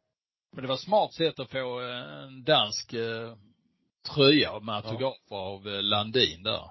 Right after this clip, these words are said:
Speaker 1: Det var ju, ja, så är det. Årets nykomling då. Där har vi friidrottaren Carl Bergström. Vi har, eh, golfspelerskan Linn Grant. Eh, beachvolley,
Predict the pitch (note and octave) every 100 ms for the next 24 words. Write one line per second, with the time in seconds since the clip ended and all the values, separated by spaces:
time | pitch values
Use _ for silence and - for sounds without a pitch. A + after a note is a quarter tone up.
0 | - G#2+ G2+ G#2 G#2 G#2 G2 G#2+ _ _
1 | _ _ _ _ _ _ _ - G2+ D3+
2 | - - F3+ G3+ D3 G#2 A2 F#3+ F#3+ F#3
3 | - F#3+ G#3+ - G3 A2+ G2 F2+ G#2 G2+
4 | B2+ _ D#3 D#3 D3+ D#3+ D3+ E3 F3 E3+
5 | E3 D3 D3 D3 C#3+ C3+ C#3+ D#3+ - D#3+
6 | D#3+ D3 B2+ A#2+ A#2+ A#2 A2+ A#2 A2+ G#2+
7 | B2 B2 - B2+ A2 - G#2 G#2 G2+ G2+
8 | F#2 G2 C3+ G#3+ - - - _ _ -
9 | _ _ A2+ A2 A2+ A2+ A2 D#3 C3+ -
10 | G#2+ A#2 A2+ G#2+ A2 A2